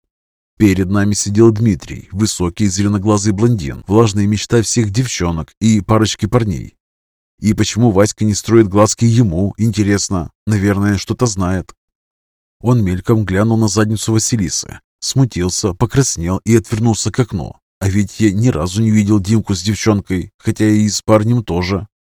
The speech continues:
Нужно будет спросить у Ники, в чём здесь секрет. На этом мужская часть нашего маленького подразделения заканчивается.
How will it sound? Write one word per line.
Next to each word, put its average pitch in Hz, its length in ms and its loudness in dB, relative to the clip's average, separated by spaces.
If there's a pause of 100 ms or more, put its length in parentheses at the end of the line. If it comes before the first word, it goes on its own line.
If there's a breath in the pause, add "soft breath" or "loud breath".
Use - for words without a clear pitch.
(280)
Нужно 110 280 2
будет 110 240 2
спросить 104 540 -2
у 101 40 0
Ники, 104 420 0
в 85 80 -14
чём 104 240 2
здесь 92 220 -2
секрет. 98 500 -4 (580)
На 113 180 2
этом 87 280 -2
мужская 120 420 2
часть 90 360 -4
нашего 104 440 0
маленького 104 560 0
подразделения 107 760 2
заканчивается. 92 880 -4